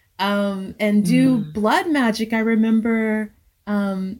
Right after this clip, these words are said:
Speaker 1: manifesting my way to Nigeria, um,
Speaker 2: Mm.
Speaker 1: in my early twenties to be with my son's father, uh, which is where my son was actually conceived in Osogbo, Nigeria. But I remember, um,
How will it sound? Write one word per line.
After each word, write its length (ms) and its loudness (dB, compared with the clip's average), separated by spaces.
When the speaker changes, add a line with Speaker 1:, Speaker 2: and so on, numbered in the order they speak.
Speaker 1:
manifesting 920 -2
my 200 2
way 480 0
to 200 -6
Nigeria, 1080 -6
um, 300 -4
Speaker 2:
Mm. 220 0
Speaker 1:
in 120 0
my 200 -2
early 340 -6
twenties 680 -8
to 220 -4
be 320 -6
with 240 -8
my 140 -8
son's 460 -8
father, 760 -4
uh, 160 -6
which 240 -4
is 120 -6
where 160 -2
my 140 -2
son 380 -4
was 160 -8
actually 400 -8
conceived 640 -4
in 80 -6
Osogbo, 600 -8
Nigeria. 560 -4
But 160 -6
I 80 -4
remember, 800 -4
um, 480 -10